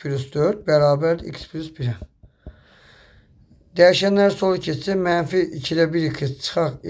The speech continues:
x bərabər bir çıxaq dördü. Bu deyir, mənfi iki ilə üç x bərabər mənfi üçə. Mənfi üç x bərabərdir mənfi altıya. X bərabərdir ikiyə.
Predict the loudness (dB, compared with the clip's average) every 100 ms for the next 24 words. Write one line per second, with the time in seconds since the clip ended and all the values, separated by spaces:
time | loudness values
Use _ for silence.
0 | -8 -10 -4 2 4 4 2 -2 -2 -6
1 | -6 -6 -8 -6 -4 -2 -2 -8 _ _
2 | _ _ _ _ -8 0 2 2 2 0
3 | -2 -8 -8 -2 -2 -2 -8 -8 -10 -10
4 | -4 0 2 2 0 0 -2 -2 -4 -4
5 | -8 -4 -4 -4 -8 _ _ _ _ _
6 | -8 -2 0 -2 -4 -4 -6 -6 -2 2
7 | 2 2 0 0 0 -2 -2 0 -2 0
8 | -2 -2 -6 -12 -6 0 0 2 2 0
9 | -2 -6 -8 -12 -6 -4